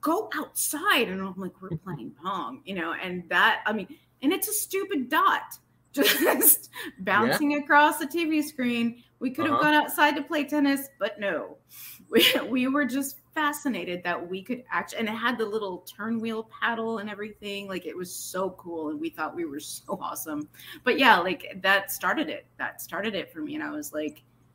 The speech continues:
Speaker 1: "I like sitting in air conditioning <laughs> and playing these games," you know?
Speaker 2: Yeah. I mean, don't get me wrong. Me and, uh, me growing up.
Speaker 1: <laughs>
Speaker 2: Okay. So, okay.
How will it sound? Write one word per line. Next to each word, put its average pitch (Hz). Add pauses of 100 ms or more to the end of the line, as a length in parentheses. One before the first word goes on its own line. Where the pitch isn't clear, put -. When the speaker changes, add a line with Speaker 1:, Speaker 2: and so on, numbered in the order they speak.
(400)
Speaker 1:
"I 170
like 165
sitting 185
in 160
air 165
conditioning 151
<laughs> -
and -
playing 269
these 202
games," 254
you 226
know? -
Speaker 2:
Yeah. - (240)
I 147
mean, 139 (220)
don't 180
get 226
me 202
wrong. 170
Me 175
and, 202
uh, 147 (340)
me 165
growing 143
up. - (1300)
Speaker 1:
<laughs> 302 (760)
Speaker 2:
Okay. 95 (500)
So, 123 (380)
okay. 160